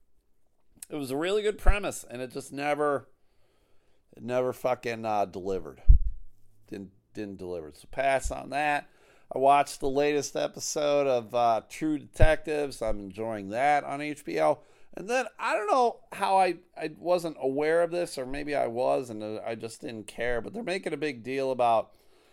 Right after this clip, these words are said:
how this is the last season of Curb Your Enthusiasm,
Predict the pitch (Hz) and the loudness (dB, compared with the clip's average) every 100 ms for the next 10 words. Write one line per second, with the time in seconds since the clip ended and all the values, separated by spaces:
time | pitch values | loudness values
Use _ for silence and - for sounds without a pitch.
0 | _ 135 127 135 - 139 120 123 113 120 | _ -2 2 0 -2 -8 -4 -2 2 4
1 | 127 120 - 135 131 131 135 117 98 - | 4 0 -6 -8 -6 -6 -6 -8 -8 4
2 | 123 120 113 107 104 92 104 113 117 135 | 4 4 0 -6 -8 -8 -6 -6 -6 -4
3 | 139 143 147 151 | -2 -2 -6 -14